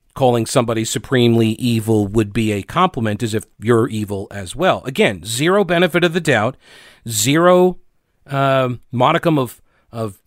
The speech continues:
charity being afforded to, uh, to Madison Cawthorn here.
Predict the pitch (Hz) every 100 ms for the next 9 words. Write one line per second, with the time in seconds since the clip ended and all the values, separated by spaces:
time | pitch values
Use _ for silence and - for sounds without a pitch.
0 | - - 170 185 131 170 160 127 127 113
1 | - 165 147 101 117 - _ _ _ -
2 | - 143 135 127 123 110 - 123 113 104
3 | - 131 120 113 120 107 110 98 101 95
4 | 98